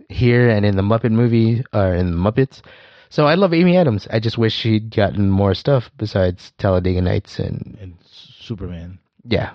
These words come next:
Speaker 1: So she, she's there. She's got stuff. And then, um, so the sequel now is that now that she's back in the real world, and she's kind of missing the old fairy tale world.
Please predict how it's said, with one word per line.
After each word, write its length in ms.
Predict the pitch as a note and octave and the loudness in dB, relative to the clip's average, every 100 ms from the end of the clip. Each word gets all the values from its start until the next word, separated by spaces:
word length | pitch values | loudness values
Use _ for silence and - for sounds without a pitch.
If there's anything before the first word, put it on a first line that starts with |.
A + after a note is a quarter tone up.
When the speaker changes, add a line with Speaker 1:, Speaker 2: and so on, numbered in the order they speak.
| _ _ - | _ _ -2
Speaker 1:
So 300 | A2 F#2 E2+ - - | 0 0 -2 -14 -4
she, 220 | A2 C#2+ | -2 -2
she's 300 | G#2 F#2+ F2+ | -2 0 0
there. 500 | - A#2+ B2 B2 A#2 | 0 2 2 2 -2
She's 200 | - A2 | -6 -6
got 200 | - G#2+ | -4 -6
stuff. 300 | - A#2+ A2 - - - _ | -4 0 0 -2 -12 -20 _
And 180 | - B2 | -4 0
then, 300 | D#3+ E3+ E3 | 2 2 2
um, 500 | C3 B2+ B2 G#2+ G#2 - _ | 2 2 2 2 0 -4 _
so 160 | _ E3+ | _ 0
the 80 | D#3+ | 0
sequel 280 | C4+ A3+ D3 | 0 0 2
now 280 | A#2 A#2+ | 4 2
is 320 | B2 A2 G#2 G2+ | 2 2 2 2
that 260 | G2 F#2+ _ _ | 0 0 _ _
now 200 | A2+ A#2+ | 0 0
that 100 | B2 | 2
she's 160 | - G2+ | 0 -2
back 260 | G#2+ G2+ A2 | 0 -2 0
in 80 | |
the 80 | F#2+ | 0
real 240 | A2+ E3 D3+ | 2 4 4
world, 540 | D3 C#3 C#3 C#3 C3+ _ _ _ _ _ _ _ _ _ _ _ | 4 6 4 2 -2 _ _ _ _ _ _ _ _ _ _ _
and 1400 | A#2 B2+ A#2 A2 A2 E2+ G#2+ D#3 D#3+ D#3+ D#3+ D#3+ D3+ D3 | -10 -6 -6 -4 -4 -6 -4 0 2 2 4 4 4 2
she's 300 | - D#3+ C#3+ | 2 0 0
kind 260 | - E3+ | 0 4
of 80 | E3+ | 4
missing 340 | E3+ F3+ F#3+ F3 | 4 4 2 4
the 120 | F3 | 6
old 380 | E3+ F3 E3 D#3 | 6 4 0 0
fairy 220 | F#3 F#3+ | 2 2
tale 240 | G3 G3+ | 2 2
world. 260 | G#3+ A#3+ | 2 0